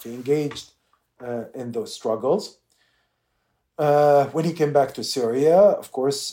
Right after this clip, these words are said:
after Syria got invaded by the F-, French, he was also involved in, in local resistance and then had to seek refuge in Palestine.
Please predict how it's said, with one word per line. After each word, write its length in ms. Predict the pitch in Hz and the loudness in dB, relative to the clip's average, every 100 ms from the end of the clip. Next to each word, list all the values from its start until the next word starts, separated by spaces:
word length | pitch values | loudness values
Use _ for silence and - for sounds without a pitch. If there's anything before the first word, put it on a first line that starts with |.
| - | -8
after 200 | 120 117 | -8 -8
Syria 400 | - 143 139 131 | -4 2 2 2
got 300 | 113 110 - - | 0 -8 -10 -16
invaded 840 | 120 117 110 - 123 135 120 104 | -12 -10 -12 -8 0 0 0 -8
by 180 | 104 107 | -8 -6
the 100 | 107 | -8
F-, 260 | - - - 98 | -12 -18 -20 -18
French, 300 | - 117 135 | -10 -8 -6
he 80 | - | -2
was 160 | 190 180 | -2 0
also 360 | 165 220 214 151 120 | 4 4 4 -2 -2
involved 320 | 110 104 107 | -4 -4 -4
in, 280 | 107 107 - | -10 -10 -14
in 120 | 113 | -8
local 240 | 110 107 110 | -6 -6 -6
resistance 600 | 107 104 131 - 208 196 | -6 -8 -8 -4 -2 -2
and 120 | 156 | -4
then 120 | 139 | -4
had 340 | 135 123 139 139 | -4 -4 -4 -6
to 100 | 120 | -8
seek 440 | - 143 139 - _ _ _ - | -6 -4 -6 -10 _ _ _ -2
refuge 460 | 131 127 135 120 | -2 -2 -6 -6
in 320 | - 127 139 131 | -8 -10 -10 -6
Palestine. 640 | 147 160 180 - - 80 | 0 2 2 -2 -8 -10